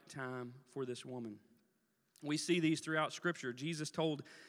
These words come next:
Zacchaeus, "I must go to your house." It's no accident that the Midianites came through just as Joseph's brothers were ready to kill him. And Pharaoh's daughter decides to go to the river and find Moses floating by.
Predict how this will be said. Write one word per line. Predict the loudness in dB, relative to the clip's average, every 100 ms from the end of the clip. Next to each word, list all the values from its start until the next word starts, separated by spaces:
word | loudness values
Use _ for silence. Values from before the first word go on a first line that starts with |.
| -10
Zacchaeus, | 8 10 10 6 4 6
"I | 6
must | 8 6 4 4
go | 6 8 4
to | 2
your | -2
house." | -2 -2 -2 -4 -10 -14 _ _ _ _ _ _ -4
It's | 0
no | 4 6
accident | 6 6 2 4 4 4
that | 4 4 4 -8 -16 4
the | 6
Midianites | 10 10 10 8 8 6 2
came | 2 2 2
through | 2 8 10 10
just | 8 2 2
as | -2 0
Joseph's | 0 0 0 -4 -2
brothers | 2 4 4 0 0
were | -2 -2 -2 -6 -20 -20 -6
ready | -2 0 0
to | -4
kill | -6 -4 -4
him. | -6 -8 -18 _ _ _ _ _ _ _ _ -10
And | 4
Pharaoh's | 8 10 8 8
daughter | 6 6 6 6
decides | 0 -2 0 0 -2
to | 2
go | 4
to | 4
the | 4
river | 8 8 6 -2 -6 -20 -20 _ _
and | -6 0
find | 2 2 4
Moses | 4 2 -2 -8
floating | -4 -4 -4
by. | -2 -2